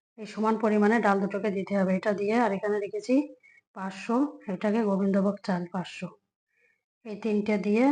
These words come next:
আর হচ্ছে এখানে রেখেছি আমি একটা দেশি মোরগ। এই মোরগটাকে দিয়ে,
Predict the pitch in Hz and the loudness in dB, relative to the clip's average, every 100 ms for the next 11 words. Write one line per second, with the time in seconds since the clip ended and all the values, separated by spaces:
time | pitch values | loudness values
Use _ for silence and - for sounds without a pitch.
0 | 285 214 196 196 202 - 269 311 - _ | 2 0 0 0 -2 0 2 2 -4 _
1 | _ - 190 214 214 196 208 208 214 220 | _ -18 -8 -4 -2 -4 -4 -2 0 2
2 | 285 285 _ _ _ - - - - _ | 0 -4 _ _ _ -20 -20 -20 -20 _
3 | _ _ _ - 208 233 202 196 226 214 | _ _ _ -14 -10 -6 -4 -2 0 2
4 | 190 185 180 - - _ _ _ 208 196 | 2 -2 -6 -12 -20 _ _ _ -14 -8
5 | 196 196 196 196 196 220 202 202 | -4 -4 -6 -6 -4 -2 0 2